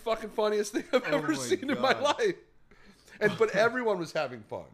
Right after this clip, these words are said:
Speaker 2: Yeah.
Speaker 1: There were a hundred people there, m-, men, women, every, everything in between, you know?
Speaker 2: Yeah.
Speaker 1: It was a, a, a, a, everybody was having a great time. Nobody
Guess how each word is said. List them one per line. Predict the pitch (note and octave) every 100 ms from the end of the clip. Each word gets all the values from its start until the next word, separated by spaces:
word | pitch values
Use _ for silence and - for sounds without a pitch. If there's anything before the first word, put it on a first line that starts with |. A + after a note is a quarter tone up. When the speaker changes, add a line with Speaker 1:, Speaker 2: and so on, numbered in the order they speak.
| _ _ D3+
Speaker 2:
Yeah. | G#3 C#3 -
Speaker 1:
There | G#3+
were | A3
a | G#3
hundred | A#3 G#3+
people | B3 A#3+ G3+
there, | E3 C3+
m-, | C3 - C3 D3 - B2+
men, | D3+ E3+ F3+ F3+ D3+
women, | D#3+ E3 E3 E3 D#3 B2+
every, | D#3+ D#3+ D#3+ D3+
everything | D3+ D#3+ E3 D#3 D3 - E3+ D#3+
in | D#3
between, | D#3 - E3 D3+ C3+ A#2+
you | B2 B2+
know? | C3+
Speaker 2:
Yeah. | D#3 D#3 - - -
Speaker 1:
It | E3
was | E3+
a, | D#3 - D3+
a, | D#3 C#3+
a, | E3+ - F3 F3 E3
a, | E3 E3
everybody | G3+ G#3 F#3 D#3+
was | D3+
having | E3 D3
a | C#3+
great | C#3+ C#3
time. | - C#3 G2+ B2
Nobody | D#3+ E3 D#3+